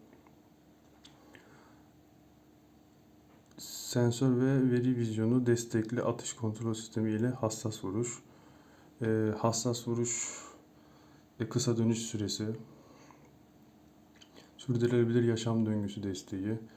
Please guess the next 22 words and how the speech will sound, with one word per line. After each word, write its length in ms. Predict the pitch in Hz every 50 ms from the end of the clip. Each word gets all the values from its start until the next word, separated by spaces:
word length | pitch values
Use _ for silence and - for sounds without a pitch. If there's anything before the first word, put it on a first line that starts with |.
| - - - - _ 117
Uygun 280 | 113 110 110 123 120
maliyetli 560 | 120 117 113 113 113 107 110 107 107 117 113
yaşam 340 | 107 107 - - 110 107 101
döngüsü 380 | 101 98 95 92 92 - - -
desteği. 540 | 104 101 101 - - 107 110 110 110 113 -
Dahili 420 | 110 110 110 107 113 107 107 101
silah 340 | - - 104 107 110 107 107
yuvası. 420 | 107 101 104 101 101 - 110 113 120 113 110
Evet, 180 | 101 95 90 - -
bu 100 | 107 104
da 120 | 104 104 101 - - - - - -
silahlar 440 | - 107 104 98 98 104 104 104 101
dışarıda 440 | 107 - 110 104 101 101 104 101 101
değil, 140 | 110 107
gövdesinin 480 | 107 107 101 98 101 92 - - 107 101
içinde 260 | 104 - 107 104 101
olması 440 | 98 98 95 92 90 - - 120 117 - - - - - - - - - - - - - - - - - - - - - - - - - - - - - - - - - - - - _ _ - _ - - - - - 120
radara 320 | 113 110 107 104 107 101
karşı 440 | - 104 98 95 - - 117 113 -
düşük 220 | 101 - - -
görünürlüğü 580 | - 104 101 98 95 95 101 101 104 107 113 113 - - - - - - -
arttırıyor. 560 | - 101 98 101 - - 90 101 104 113 120